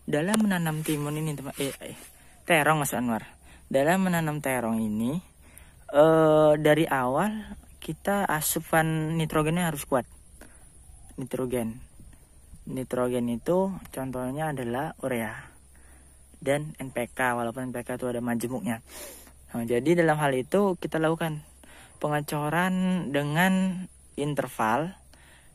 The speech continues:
yaitu lima hari sekali. Dan, eh, itu sekitar tiga kali cor awal kita bisa pakai N P K. Namun setelah empat, coran keempat kita selingi dengan K C L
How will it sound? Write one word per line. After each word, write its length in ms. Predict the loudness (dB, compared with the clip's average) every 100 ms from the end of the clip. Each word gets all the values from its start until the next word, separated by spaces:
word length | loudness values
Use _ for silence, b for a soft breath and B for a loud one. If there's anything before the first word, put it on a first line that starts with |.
| -6
yaitu 640 | 0 0 0 0 2 2
lima 400 | 2 0 -4 -4
hari 160 | -4 -4
sekali. 400 | -6 -4 -4 -6 -10 -20 -20 -20 -20 b b b b b
Dan, 360 | -2 4 6 6 2 -2 -2 -6 -10 -20 -14 0
eh, 360 | 2 4 2 0
itu 400 | -2 -2 -2 -2
sekitar 840 | -8 -10 -2 0 0 -2 -10 -16 -18 -20 -20 -12
tiga 240 | -2 2
kali 320 | 2 0 -4
cor 160 | -2 0
awal 320 | 2 2 0
kita 200 | -2 -4
bisa 200 | -4 -6
pakai 160 | -6 -6
N 80 |
P 160 | -6 -6
K. 240 | 0 0 -2 b b b b b b -14
Namun 560 | -8 -4 0 2 2 -2 -4 -14
setelah 560 | -12 -10 2 6 6 4 -8 -14
empat, 320 | -12 -4 -4 -4 -10 -20 -6
coran 320 | -2 -2 -2
keempat 400 | -4 -2 -2 -2
kita 160 | -6 -4
selingi 320 | -4 -4 -4
dengan 320 | -2 -2 -4
K 160 | -6 -6
C 160 | -2
L 240 | 0 -2